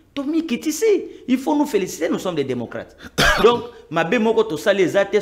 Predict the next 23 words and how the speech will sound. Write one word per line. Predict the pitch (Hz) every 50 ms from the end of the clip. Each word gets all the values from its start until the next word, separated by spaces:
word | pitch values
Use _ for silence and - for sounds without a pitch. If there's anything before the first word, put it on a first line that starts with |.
| 202 - -
quand | - 190 202
nous | 202
nous | 196 190 165 135
inclinons | 151 135 135 156 156 143 175 185
devant | 160 131 143 127 127 156 196 220 - - - - -
la | - 135 127
volonté | 120 139 135 131 120 131 127
populaire. | - 120 104 - 101 95 78 71 - - - - - - -
Mais | - 214 254
alors, | 240 247 254 220 151
maman, | 135 127 123 107 98 - - - - _ _ -
la | - 160 185
constitution | 190 - 190 202 196 - 190 - 190 185 - 262 247 - - -
est | 156 160
prévoir | 156 - 160 160 151 131 - 165 180 180 180 180 180 - - - -
la | 120 131 131 127
gratuité | 113 110 120 127 117 - - 110 - 170 160
de | 120 120
l'enseignement | 107 104 101 95 - 107 107 107 110 117 113
pour | 117 - 113 104
Nanini. | 92 95 95 92 85 80 92 - _ _ _ _ _ _ _ _ _ _ _ _ _ - - _ -
Parce | - 208 208 208 - - 233 220 - -
que | - 294 285